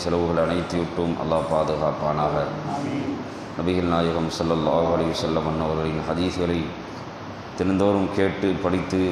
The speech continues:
அதனுடைய பரக்காத்துகளை இவ்வுலகத்திலும் பெற்றுக்கொள்ள அல்லாஹ் அருள் புரிவானாக. ஆமீன்.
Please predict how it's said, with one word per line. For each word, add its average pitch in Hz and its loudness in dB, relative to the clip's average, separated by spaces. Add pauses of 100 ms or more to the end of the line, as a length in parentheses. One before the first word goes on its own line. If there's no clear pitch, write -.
(120)
அதனுடைய 87 0
பரக்காத்துகளை 85 2 (160)
இவ்வுலகத்திலும் 87 0
பெற்றுக்கொள்ள 85 -2 (260)
அல்லாஹ் 78 2
அருள் 78 0
புரிவானாக. 76 0 (1200)
ஆமீன். 82 0